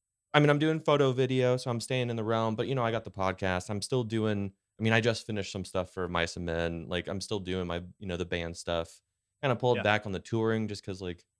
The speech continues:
Speaker 1: I don't know, just needed, needed a long break, if not a, like, a permanent break. I, I, I go through some struggling times where I'm like, "Damn, dude, I miss that life, it's crazy."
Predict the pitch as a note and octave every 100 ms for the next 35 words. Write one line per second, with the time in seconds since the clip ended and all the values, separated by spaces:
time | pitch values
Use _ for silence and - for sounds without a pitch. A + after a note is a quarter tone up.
0 | _ _ _ _ _ _ _ _ _ A2+
1 | G#2 D#2+ - - G2+ - B2+ C3+ C3 A2+
2 | A2 _ B2 A2 F#2+ F#2+ G#2 G2+ G2+ F#2+
3 | G2 G2 - - F#2 F2+ F2 E2+ E2+ -
4 | E2+ E2+ D2+ E2 E2+ E2 _ _ G#2+ -
5 | B2 B2 - C3 C3 C3+ B2+ - A2+ -
6 | A#2 A2+ A2+ A2+ A2 A2+ A2+ A#2 A2+ G#2+
7 | G#2+ G#2 G2 G#2 G2 G2 G2+ G2+ G2+ G2
8 | G2 - G#2 G#2 G#2+ G#2+ A2 - - -
9 | A2+ A2 A#2 A2+